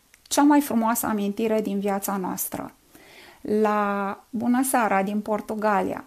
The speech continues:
Mm, ce fructe bune aveți acolo!" Și ne gândim la cea mai frumoasă amintire din viața noastră sau la lucrul care ne face să ne simțim mândri de noi,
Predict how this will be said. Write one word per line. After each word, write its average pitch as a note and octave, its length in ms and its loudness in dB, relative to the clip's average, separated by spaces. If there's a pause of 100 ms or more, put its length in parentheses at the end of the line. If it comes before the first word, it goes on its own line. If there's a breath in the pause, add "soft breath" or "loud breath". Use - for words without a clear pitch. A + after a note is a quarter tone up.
(100)
Mm, B3+ 380 6
ce A3 160 0
fructe A3 380 -2
bune F#3+ 280 0
aveți G3 320 -4
acolo!" - 380 -8 (240)
Și - 180 -4
ne A#3 140 2
gândim A3+ 420 4
la B3+ 140 4
cea C4 160 0
mai C#4 200 6
frumoasă B3 500 2
amintire A3+ 600 0
din G3+ 200 -2
viața G#3 440 0
noastră G3 600 -2 (840 loud breath)
sau A3+ 420 4
la A3+ 200 4
lucrul B3 520 2
care G#3+ 260 0
ne G3+ 120 0
face A#3+ 320 -2
să A#3+ 160 -2
ne G#3 160 -2
simțim A3 840 -4 (540)
mândri B3+ 460 4
de A3+ 140 0
noi, G3+ 380 -2